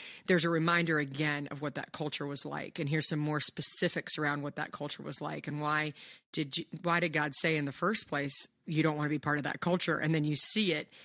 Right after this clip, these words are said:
hundreds and hundreds of years later, it's still impacting with this really negative,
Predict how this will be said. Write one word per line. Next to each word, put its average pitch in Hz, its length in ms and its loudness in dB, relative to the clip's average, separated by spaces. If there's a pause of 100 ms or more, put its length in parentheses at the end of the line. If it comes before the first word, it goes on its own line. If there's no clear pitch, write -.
(160)
hundreds 202 460 4
and 170 100 2
hundreds 165 300 2
of 143 80 -6
years 143 200 -2
later, 151 560 0 (280)
it's - 260 2
still 170 380 2
impacting 151 760 -2
with 151 140 -6
this 147 100 -2 (240)
really 160 400 0
negative, 147 720 -4